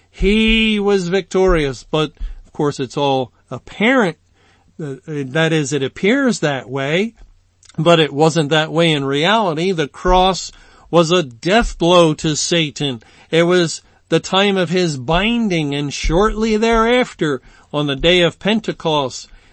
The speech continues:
in God's, uh, times and seasons, God would fulfill the feast by the pouring out of the Holy Spirit. And it was a result of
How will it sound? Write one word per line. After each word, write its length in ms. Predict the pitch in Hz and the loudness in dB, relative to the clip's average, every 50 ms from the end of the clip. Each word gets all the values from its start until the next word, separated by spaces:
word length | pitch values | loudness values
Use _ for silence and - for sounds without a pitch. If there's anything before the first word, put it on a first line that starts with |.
| _ _ - | _ _ -6
in 500 | 196 175 180 190 196 196 185 175 156 143 - - - - | -2 2 2 4 4 4 2 0 -2 -6 -8 -14 -14 -4
God's, 720 | - 165 175 175 170 170 160 151 135 120 110 - - - - _ _ | 2 4 6 6 6 6 4 0 -4 -8 -12 -14 -14 -16 -18 _ _
uh, 220 | - 165 156 147 131 | -4 -2 -2 -2 -4
times 600 | - - 185 185 196 190 185 180 175 165 139 - | -6 -4 -2 -2 0 0 0 -2 -2 -2 -4 -4
and 180 | 156 147 139 - | -4 -4 -4 -4
seasons, 880 | - - 214 226 220 220 208 175 156 160 147 135 127 123 120 - - _ - - - _ _ - | -4 -2 -2 0 0 -2 -2 -2 -2 -2 -2 -4 -4 -8 -10 -14 -16 _ -20 -20 -20 _ _ 0
God 380 | 170 170 170 175 180 180 - | 4 6 6 6 6 4 2
would 280 | 139 143 160 170 156 - | 0 0 -2 -2 -2 -4
fulfill 720 | - 185 170 165 - - - 180 175 175 165 147 143 131 | -4 -4 -4 -2 -2 0 0 2 4 4 2 2 0 -2
the 160 | 131 143 139 | -4 -4 -6
feast 540 | - - - - 175 151 127 - - - - | -4 -2 -2 -2 -2 -2 -6 -8 -10 -6 -4
by 180 | 151 151 151 | -2 -2 0
the 100 | 139 143 | -2 -4
pouring 600 | 131 - - 165 170 190 214 220 226 220 208 202 208 | -6 -6 -2 2 4 4 4 4 4 2 0 0 0
out 180 | 208 214 214 | 0 0 0
of 120 | 208 196 185 | 0 0 0
the 120 | 190 180 | 0 0
Holy 380 | 175 180 196 202 202 202 196 196 | 2 2 2 2 2 0 -2 -2
Spirit. 540 | 160 - - - 185 185 175 160 135 - _ _ _ _ - - _ _ _ _ - | -4 -6 -6 -2 0 2 2 0 0 -4 _ _ _ _ -20 -20 _ _ _ _ -4
And 160 | 151 156 156 | -2 -2 -2
it 100 | 151 147 | -2 -2
was 300 | 151 156 156 151 123 143 | -2 0 0 0 -2 -2
a 80 | 143 | -4
result 800 | 139 135 143 143 135 135 131 127 127 147 180 214 202 185 165 - _ _ _ _ _ _ _ _ _ - | -2 -2 -2 -4 -4 -4 -4 -4 -2 0 2 2 2 0 -2 -6 _ _ _ _ _ _ _ _ _ 0
of 600 | 180 202 233 240 220 190 156 139 127 117 - | 4 4 6 6 6 4 2 0 -2 -6 -12